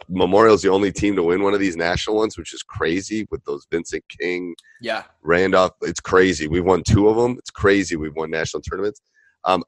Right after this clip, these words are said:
Speaker 1: I, those are great, whatever, you get a trophy, blah, blah, blah. Um, but that's not why I do them. I do them because of, it's almost like a forced retreat, um, where they only are hearing my voice, and they're only hearing the assistant coaches' voices, and they're only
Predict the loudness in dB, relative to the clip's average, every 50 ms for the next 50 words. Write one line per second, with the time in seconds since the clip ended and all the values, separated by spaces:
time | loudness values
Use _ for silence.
0 | _ -6 -6 -6 -6 _ _ 2 4 4 6 6 4 2 4 4 6 8 8 8
1 | 8 8 6 2 -2 -8 -18 -20 _ _ _ _ _ _ _ 0 4 6 6 6
2 | 6 4 4 2 2 2 2 0 2 2 2 4 4 2 2 0 -2 -2 0 -2
3 | -2 -2 -2 -4 -6 -8 -12 -14 -16 -18 -20 _ -20 -20 _ -4 2 4 6 6
4 | 6 4 2 -4 _ _ _ 0 6 8 8 10 10 8 8 8 8 8 8 8
5 | 6 4 2 0 0 2 4 4 4 4 2 0 -2 -4 -4 -4 -2 0 2 4
6 | 6 6 4 4 2 -2 -4 -6 -4 -2 0 0 0 -2 -2 -4 -6 -6 -8 -12
7 | _ -10 -8 -4 -2 0 0 2 2 2 0 0 0 -2 -2 -2 -2 -6 -8 -8
8 | -8 -8 -8 _ -2 0 0 0 0 -2 -6 -12 -12 -12 -10 -8 -6 -6 -6 -8
9 | -10 _ _ -20 -20 -20 _ _ _ _ _ _ -2 0 2 2 2 0 -4 -8
10 | -12 _ _ _ _ _ 0 2 2 4 4 4 4 6 4 4 4 4 2 2
11 | 2 0 0 0 0 0 -2 -2 -2 -2 -2 -2 -4 -6 -6 -6 -8 -10 -14 -16
12 | -16 _ _ _ _ -6 -2 0 0 0 0 0 0 2 2 2 2 0 -4 -8
13 | -12 _ _ -8 -6 -6 -6 -8 -10 -8 -6 -8 -6 -4 -4 -4 -4 -6 -10 -12
14 | -8 -6 -6 -6 -6 -8 -12 -12 -10 -10 -8 -6 -4 -4 -2 -2 -4 -6 -6 -10